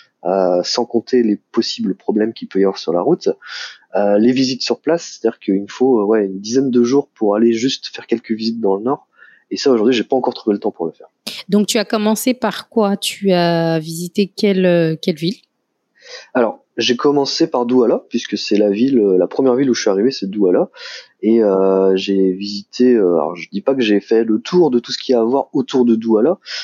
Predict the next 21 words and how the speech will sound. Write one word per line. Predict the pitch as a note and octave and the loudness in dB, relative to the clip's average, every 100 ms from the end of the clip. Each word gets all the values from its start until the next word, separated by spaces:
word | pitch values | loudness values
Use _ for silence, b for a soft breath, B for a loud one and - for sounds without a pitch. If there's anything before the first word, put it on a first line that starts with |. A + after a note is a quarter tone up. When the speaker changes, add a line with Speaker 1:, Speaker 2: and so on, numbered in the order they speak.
| - | -6
Speaker 1:
mais | A2+ A2+ | -2 0
j'ai | A2 G#2 | 2 0
quand | - B2+ | 0 -2
même | C3 | -2
vu | D3+ | -4
pas | D3+ | -2
mal | D#3 D3 | 0 2
de | B2 | 0
choses | - A#2+ | 0 0
autour | A2+ - A2 | 0 -2 -4
de | G#2 | -4
Douala. | A2 G2+ D3 - B B B - | 0 2 2 -2 B B B -4
J'ai | A2+ B2 | -2 0
fait | - B2+ | 0 2
également, | B2 B2 B2+ C3+ A#2 | 4 2 2 2 2
euh, | G#2+ G#2+ | 4 4
la | G#2 G#2 | 4 2
région, | A2 A2 A#2 A2+ A2 G2 | 0 -2 -2 -2 0 0
euh, | G2 F#2+ | 0 0
de | G2+ | -2
Yaoundé, | G2+ G2+ G2 G#2+ F3+ | 0 0 0 0 0